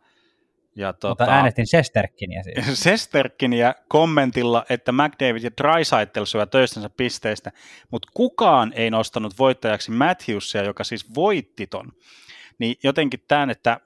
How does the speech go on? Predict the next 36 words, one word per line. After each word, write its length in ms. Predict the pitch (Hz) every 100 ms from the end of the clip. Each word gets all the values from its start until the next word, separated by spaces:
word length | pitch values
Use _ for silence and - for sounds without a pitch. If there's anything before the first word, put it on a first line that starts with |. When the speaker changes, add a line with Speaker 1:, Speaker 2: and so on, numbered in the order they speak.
| -
Speaker 1:
mistä, 400 | 143 160 135 123
mistä 340 | 160 196 -
tää 240 | - 127 120
ristiriita 580 | 151 - 151 117 104
nyt 140 | 107 104
nousee, 440 | 135 127 107 98
että 260 | 92 - 107 - _ - _ _
nyt 140 | 127 -
tuli 160 | 143
niinku 180 | 135 131 -
toinen 480 | 165 170 135 113 101 - - _ _ _ _ _ _ _ _ _
palkinto, 480 | 120 120 - 110 104
missä 220 | 104 -
meistä 300 | 131 127 -
kukaan 480 | - 156 - 117 101
ei 140 | 101
ollut 140 | 101 101
nostanut 360 | 104 - 104
Matthewsia, 580 | 110 110 - 98 - 98
jonka 180 | 95 95
Matthews 440 | 101 92 - 87
voitti. 420 | 92 90 _ - _ _ _ _ _ _ _ _ _ - _ _ - - - - _ _
Speaker 2:
Mutta 180 | 131 -
Tuomas, 680 | - 135 95 - - _ _ _ _ _ _ _ _ _ _
ei 60 | 123
kun 120 | 131
mä 120 | 139
ajattelin, 220 | 123 -
että 60 | 110
me 60 | 117
ollaan 180 | 113
tää 160 | 104 113
jo 100 | 113
lopussa, 420 | 120 110 101 -
mutta 240 | 90 87 95
tota, 280 | 90 92